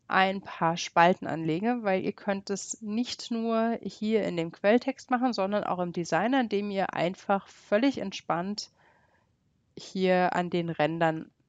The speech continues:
klickt. So, machen wir mal drei Spalten und,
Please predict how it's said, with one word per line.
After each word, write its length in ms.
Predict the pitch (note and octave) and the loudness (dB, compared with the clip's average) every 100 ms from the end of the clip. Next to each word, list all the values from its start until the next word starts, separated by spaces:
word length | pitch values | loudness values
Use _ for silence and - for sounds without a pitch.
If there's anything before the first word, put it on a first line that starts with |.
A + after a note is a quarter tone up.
| _ _ | _ _
klickt. 480 | - - C#3+ _ - - _ _ _ _ _ _ _ _ _ _ _ | -10 -4 -4 _ -16 -18 _ _ _ _ _ _ _ _ _ _ _
So, 300 | - D#3 D#3+ _ _ _ _ _ _ _ _ | -12 -10 -12 _ _ _ _ _ _ _ _
machen 140 | F#3 F3+ | -6 -4
wir 140 | E3+ | -2
mal 200 | E3 D3+ - | 0 -2 -4
drei 260 | - - | -4 -2
Spalten 760 | D#3 - F3+ A3 B3+ D4 C#4 C4+ - | -4 -2 2 2 2 0 -2 -2 -8
und, 800 | - F#3+ F#3 F#3 F3+ F3+ - - | -8 -6 -4 -6 -6 -8 -8 -10